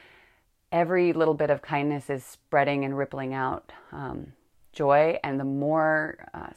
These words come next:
settled we are and the less stressed we are, of course, the better our immune system is,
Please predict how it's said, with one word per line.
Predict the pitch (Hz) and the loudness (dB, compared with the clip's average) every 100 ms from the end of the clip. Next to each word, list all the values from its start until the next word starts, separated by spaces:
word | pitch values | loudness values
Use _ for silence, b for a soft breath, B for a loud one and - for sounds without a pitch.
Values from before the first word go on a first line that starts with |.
| - | -6
settled | 147 147 165 | 0 2 0
we | 175 | -2
are | 170 165 180 | 0 0 0
and | 165 | -4
the | 143 | -6
less | 139 139 | -8 -10
stressed | - 151 156 - | -2 2 2 -2
we | 143 | -10
are, | 131 127 | -8 -8
of | - | -6
course, | 143 143 - | -6 -6 -8
the | - | -8
better | 139 139 139 135 | -2 0 2 2
our | 131 | 0
immune | 160 202 | -2 -4
system | - - - | -8 -10 -8
is, | 123 - - | -6 -8 -12